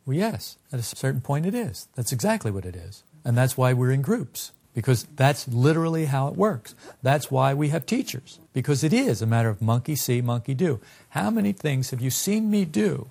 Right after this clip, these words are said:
that you've said, "Oh, I can't do that. I want to be able to do that"? Some people call it encouragement. Some people call it inspiration.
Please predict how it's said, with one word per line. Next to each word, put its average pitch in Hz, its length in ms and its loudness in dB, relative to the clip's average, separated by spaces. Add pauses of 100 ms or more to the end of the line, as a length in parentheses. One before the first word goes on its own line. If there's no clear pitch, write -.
that 127 220 -4
you've 165 180 0
said, 131 380 0 (100)
"Oh, 156 280 -2 (120)
I - 80 -2
can't 147 300 0
do 214 140 2
that. 120 260 -4 (100)
I 170 100 6
want 185 140 4
to 120 40 4
be 107 120 0
able 95 120 -2
to 101 40 -6
do 95 160 -6
that"? 87 220 -14 (240)
Some 180 180 0
people 135 240 0
call 113 300 0
it 104 80 -2
encouragement. 104 640 -4 (100)
Some 135 200 0
people 127 240 0
call 110 260 0
it 98 40 -4
inspiration. 101 800 -6